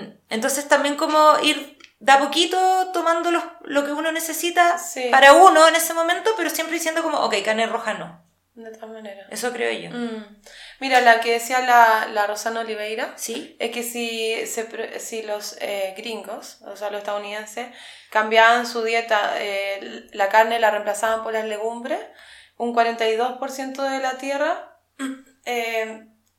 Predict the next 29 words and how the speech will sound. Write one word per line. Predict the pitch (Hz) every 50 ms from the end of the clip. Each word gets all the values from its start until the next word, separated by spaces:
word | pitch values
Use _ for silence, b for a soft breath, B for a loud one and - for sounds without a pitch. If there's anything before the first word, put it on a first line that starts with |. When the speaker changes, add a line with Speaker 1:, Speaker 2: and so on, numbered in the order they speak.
| _ _ _ _ _ -
Speaker 2:
viste | 220 220 - 220
que | 214
el | 202 196
ochenta | 196 - 208 208 214 214
por | 226 220
ciento | - 233 240 247
era | 240 233 233 233 233
cultivable, | 233 233 233 - 247 240 247 247 254 254 262 285 294 285 285
o | 254 240
sea, | 240 240 226 226 226 -
eh, | 202 - - -
usaban | - 220 - 220 214 220 220
cultivable | 220 220 220 220 220 220 220 220
para | 226 - 220 220 220
ganado, | 220 226 240 269 294 285 -
Speaker 1:
Ujú. | - 185 196 202 220 262 294
Speaker 2:
sería | - - 226 226 226 226
un | 226
cuarenta | 220 220 208 214 208
y | 208
dos | 208 226 233
por | 240 247 240
ciento | - 247 240 240 254 247
de | 247 247 240
tierra | 240 240 240 240 233 240 233 233 - 233 - - 240
cultivable | 233 220 220 220 220 226 226 226
se | 220 - 220
lo | 214
ahorrarían. | 208 208 214 208 202 190 180 - - b